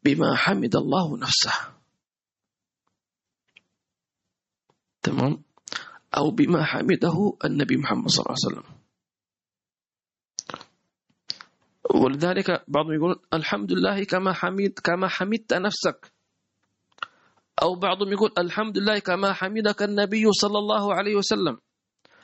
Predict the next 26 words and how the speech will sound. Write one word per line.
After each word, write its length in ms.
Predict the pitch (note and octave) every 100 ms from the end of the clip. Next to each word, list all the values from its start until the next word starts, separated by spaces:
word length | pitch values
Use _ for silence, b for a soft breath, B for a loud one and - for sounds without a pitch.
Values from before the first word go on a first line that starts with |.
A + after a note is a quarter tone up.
| b
أو 200 | - D#3+
بعضهم 260 | F3+ A3 G#3
يقول: 220 | G#3 A3+ -
"الحمد 380 | G3 G#3 A3+ G#3
لله 460 | G#3+ A3+ G#3+ A#3 - _ _ _
حمد 420 | - B3 B3 G#3+
الحامدين". 840 | A3+ G#3 G#3 G#3+ G#3+ G#3 A3 C3 - _ _ _ _ _ _ _ _ _ F3+
هذا 320 | D#3 D#3+ D3
لا 140 | D#3 C#3+
نسمع 460 | D3 G#2+ D3 D3+
هذه 180 | E3+ D#3+ C#3+
العبارة 380 | A#2+ D3 D3+ -
حمد 220 | - C#3+
الحامدين، 400 | C#3 E3 D#3 D#3
نسمع 240 | D3+ D3
من 80 | C#3
الشيخ 240 | C3 C#3+
البوطي 320 | - B2+ - -
رحمه 220 | - -
الله 120 | -
تعالى. 260 | - - - _ _ _ _ b b b b b _ - - - - -
طب 140 | A2 - -
بعض 280 | F3 D4+ -
الناس 280 | E3+ G3+ -
مثلا 200 | G3 A3
ما، 840 | B3+ F4 D#4+ B3+ B3+ A3+ A3+ F3